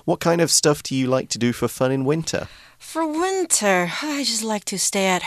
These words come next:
Speaker 2: home drinking my hot cocoa.
Speaker 1: Mm-hmm.
Speaker 2: Um, or maybe go to the hot spring.
Speaker 1: Okay, yeah, that's a good choice. Uh, I don't ski or snowboard, but I, it's nice to go out in the snow, and
Speaker 2: Mm-hmm.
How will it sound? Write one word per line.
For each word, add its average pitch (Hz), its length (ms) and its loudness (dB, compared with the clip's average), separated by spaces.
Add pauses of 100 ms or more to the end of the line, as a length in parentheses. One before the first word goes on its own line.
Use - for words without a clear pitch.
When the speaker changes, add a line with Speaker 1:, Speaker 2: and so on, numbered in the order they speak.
Speaker 2:
home 185 320 2
drinking 185 380 -4
my 180 100 -2
hot 165 220 -2
cocoa. 180 580 2 (100)
Speaker 1:
Mm-hmm. 135 440 2 (560)
Speaker 2:
Um, 214 380 6
or 339 160 2
maybe 359 200 0
go 349 120 0
to - 140 -4
the 349 80 -2
hot - 180 0
spring. 160 340 -4 (280)
Speaker 1:
Okay, 131 320 4
yeah, 139 180 6
that's 165 200 2
a 175 40 -4
good 117 200 -2
choice. - 500 0
Uh, 101 260 0
I 123 140 0
don't 127 340 2
ski 117 500 0
or 117 140 -2
snowboard, 127 840 4
but 139 240 2
I, 214 140 -4 (200)
it's - 220 -2
nice 175 260 0
to 127 80 -4
go 110 180 4
out 107 200 4
in 107 160 2
the 98 60 0
snow, 101 440 2
and 104 140 -4
Speaker 2:
Mm-hmm. 240 140 2